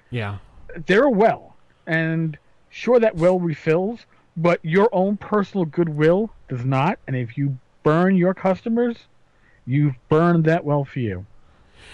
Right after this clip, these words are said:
Speaker 1: Well, yeah, obviously, if you do a successful Kickstarter, you do your updates, you push out the book or whatever successfully,
Speaker 2: Mm-hmm.
Speaker 1: that you, the next time you go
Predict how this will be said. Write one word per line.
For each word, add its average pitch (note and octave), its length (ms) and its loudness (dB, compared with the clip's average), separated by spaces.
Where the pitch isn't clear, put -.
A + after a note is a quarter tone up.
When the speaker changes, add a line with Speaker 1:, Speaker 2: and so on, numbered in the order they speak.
Speaker 1:
Well, G#3 160 6
yeah, C#3+ 320 2
obviously, C3 300 0
if A#2 100 -4
you B2 100 -2
do B2 160 -2
a A2+ 40 -4
successful - 520 -6
Kickstarter, C#3 580 0
you A2 140 -2
do G#2 100 -6
your G2+ 200 -4
updates, B2 600 -2
you A2 100 -8
push F#3+ 320 0
out D3+ 280 -2
the B2+ 300 -6
book B2+ 340 -6
or A#2+ 200 -6
whatever A#2+ 460 -2
successfully, B2 840 0
Speaker 2:
Mm-hmm. - 640 -18
Speaker 1:
that C3+ 140 -2
you, D3 280 -4
the D#3+ 80 -4
next D#3 260 -2
time D3+ 200 -4
you D3 100 -2
go C#3 420 -2